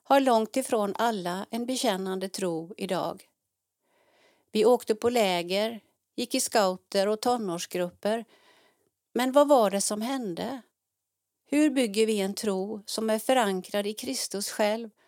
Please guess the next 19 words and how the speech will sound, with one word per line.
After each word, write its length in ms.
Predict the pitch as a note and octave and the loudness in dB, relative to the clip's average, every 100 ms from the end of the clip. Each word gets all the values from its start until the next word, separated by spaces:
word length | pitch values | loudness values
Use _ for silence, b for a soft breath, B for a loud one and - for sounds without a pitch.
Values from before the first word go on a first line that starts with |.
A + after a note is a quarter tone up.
| b b b | b b b
och 160 | C4 C#4+ | 4 6
inte 280 | D4+ C#4+ G#3 | 4 2 0
i 100 | G#3 | 0
ledare 760 | A#3+ C4 F3 F3+ F3 F#3+ G3 _ | 0 0 0 0 -2 -6 -10 _
och 180 | G#3 G#3 | -2 2
verksamhet? 920 | A#3+ A3+ - E3 E3+ F3 B3+ - - _ _ _ _ _ _ _ _ - | 0 -2 -6 -6 -6 -6 -8 -12 -20 _ _ _ _ _ _ _ _ -6
Som 300 | - D4+ D4+ | 0 0 2
tål 320 | C#4 A3 A3 | 2 4 2
livet, 800 | A3+ G3 F#3 F#3+ A#3 _ - - _ _ - | 0 -2 -2 -4 -4 _ -20 -20 _ _ 2
även 340 | B3 A3 F#3 | 4 4 0
när 140 | F#3 F3+ | -4 -4
det 80 | |
stormar. 680 | F#3 A3+ A#3 F#3 E3+ F#3 A#3 - b b b b | -2 0 -2 -4 -8 -8 -10 -14 b b b b
Hur 140 | - C4+ | -2 2
gör 400 | B3+ F#3 D#3 D#3+ | 4 4 2 -2
man? 340 | F#3 B3 A3+ _ _ _ _ _ _ _ _ _ _ _ _ _ _ _ _ _ _ _ - | -6 -8 -12 _ _ _ _ _ _ _ _ _ _ _ _ _ _ _ _ _ _ _ -4
De 160 | C4+ | -2
små 420 | - D4+ C#4 A#3 | 2 4 6 6
orden 640 | D4 C4 G#3+ G#3 G#3+ G#3+ | 4 2 2 2 2 0